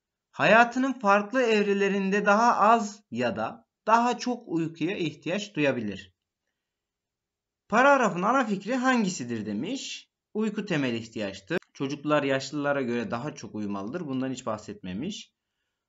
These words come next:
Uyumamak sağlık sorunları beraberinde getirir. Sağlık sorunlarından bahsetmemiş. Sekiz saat uyku en uygun olandır dememiş.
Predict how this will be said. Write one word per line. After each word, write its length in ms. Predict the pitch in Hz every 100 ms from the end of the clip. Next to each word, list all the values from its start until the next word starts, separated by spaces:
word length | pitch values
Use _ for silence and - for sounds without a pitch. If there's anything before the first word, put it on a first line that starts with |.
| _ _
Uyumamak 560 | 180 214 202 190 208
sağlık 420 | 202 - 151 175 180
sorunları 600 | 160 151 139 135 127 123
beraberinde 480 | 127 123 120 113
getirir. 680 | 107 107 - 113 165 208 - _
Sağlık 360 | - 135 139
sorunlarından 600 | 139 127 120 113 113 104
bahsetmemiş. 880 | 101 104 - 156 180 175 180 - -
Sekiz 400 | - 175 175 190
saat 300 | - 147 127
uyku 320 | 156 156 151 185
en 180 | 165
uygun 240 | 160 135 131
olandır 500 | 127 120 110 180 180
dememiş. 720 | 160 131 95 82 233 -